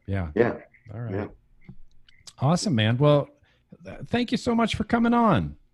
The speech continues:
Speaker 2: Oh, I appreciate it.
Speaker 1: I appreciate
Speaker 2: Thank you.
Speaker 1: you sitting down to talk with us and
Speaker 2: Yeah.
Speaker 1: getting some more information out there about the rally.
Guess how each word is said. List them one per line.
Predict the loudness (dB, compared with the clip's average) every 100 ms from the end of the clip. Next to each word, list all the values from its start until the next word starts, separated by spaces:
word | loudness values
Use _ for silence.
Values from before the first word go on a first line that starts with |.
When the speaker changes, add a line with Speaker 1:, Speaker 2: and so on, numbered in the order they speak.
| 0
Speaker 2:
Oh, | 6 6 6
I | 4
appreciate | 4 6 6 8 8
it. | 8
Speaker 1:
I | 4
appreciate | 4 4 4
Speaker 2:
Thank | 2
you. |
Speaker 1:
you | 2
sitting | 2 2
down | 2 2
to |
talk | 2 2 4
with | 2 2
us | 2 2 -2 -10 _
and | 0 2
Speaker 2:
Yeah. | 2
Speaker 1:
getting | 2 2
some | 0
more | 2 4
information | 2 2 2 2 2
out | 2
there | 2 4
about | 4 4
the | 4
rally. | 4 6 6 6 4 0